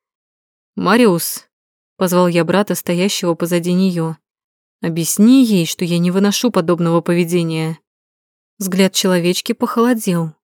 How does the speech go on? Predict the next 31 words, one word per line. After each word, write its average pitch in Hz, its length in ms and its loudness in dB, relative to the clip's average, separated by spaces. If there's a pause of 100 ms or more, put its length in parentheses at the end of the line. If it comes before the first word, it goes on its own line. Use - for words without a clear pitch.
(320)
или 175 120 2
мне 165 180 0
показалось, 180 880 -4
так - 140 -6
как - 200 -4
она 202 220 2
тут 254 260 -2
же 233 100 2
разорвала 202 560 0
зрительный 196 500 -2
контакт, 175 680 -6
усаживаясь 226 640 -2
рядом 208 280 0
с - 140 -6
Лоей, 175 400 0 (160)
отодвинувшейся 180 840 0
от 170 100 -4
неё 180 240 0
к - 80 -12
самому 190 480 0
окну. 170 400 -2 (800)
"Поехали!" 170 640 -2 (540)
крикнул 254 400 2
кучеру 254 400 0
Мар, 180 460 2
запрыгивая 175 640 -2
следом 196 460 -2
и - 20 -2
располагаясь 175 600 -2
возле 170 260 -4
меня. 170 420 -2